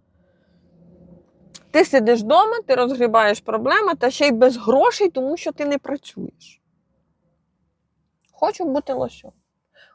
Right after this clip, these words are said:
Хочу бути лосем, працювати, раз в місяць покупки робити для сім'ї. Більше нічого. Ось, о, приїде, явиться.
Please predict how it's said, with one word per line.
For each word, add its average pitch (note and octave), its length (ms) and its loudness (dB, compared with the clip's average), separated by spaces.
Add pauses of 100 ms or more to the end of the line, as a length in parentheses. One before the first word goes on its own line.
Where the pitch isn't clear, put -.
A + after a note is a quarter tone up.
Хочу - 240 -10
бути C4 280 -4
лосем, D#4 520 -4 (840)
працювати, B3 840 0 (1600)
раз C4+ 260 4
в A3+ 40 -2
місяць A#3+ 400 -2
покупки - 580 -6
робити A#3 300 -4
для G#3+ 180 -8
сім'ї. G#3 520 -14 (1400)
Більше A#3 280 -6
нічого. G#3 440 -12 (1800)
Ось, A#3 200 0
о, G#3 100 4
приїде, G3+ 440 -2
явиться. G3 640 -4